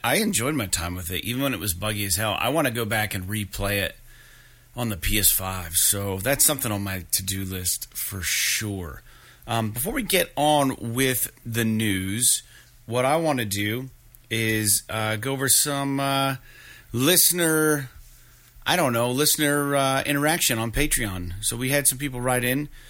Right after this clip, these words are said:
and, uh, it was kinda nice to hear from people. Our last episode, we were, at the end, we, we got into a lot of heavy baseball talk, <laughs> which is hilarious.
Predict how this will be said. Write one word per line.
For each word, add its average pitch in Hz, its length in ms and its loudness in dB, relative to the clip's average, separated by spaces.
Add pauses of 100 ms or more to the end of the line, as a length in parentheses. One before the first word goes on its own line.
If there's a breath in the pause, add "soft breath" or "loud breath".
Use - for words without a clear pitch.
(520 loud breath)
and, 127 480 0
uh, 110 300 0
it - 60 -18
was 247 140 2
kinda 160 200 0
nice 123 200 0
to 110 100 0
hear 113 140 0
from 110 180 -2
people. 113 360 -2
Our 165 160 4
last 139 320 2
episode, 113 440 2
we 117 120 -4
were, 110 280 -2 (100)
at 110 160 -4
the 110 180 0
end, 107 160 0
we, 113 200 -2
we 117 120 -4
got 123 200 2
into 110 180 -2
a 104 40 0
lot 107 220 0
of 101 80 0
heavy 101 280 0
baseball 95 440 -2
talk, 90 340 -2
<laughs> - 0 -
which 104 160 2
is 98 120 0
hilarious. 104 680 0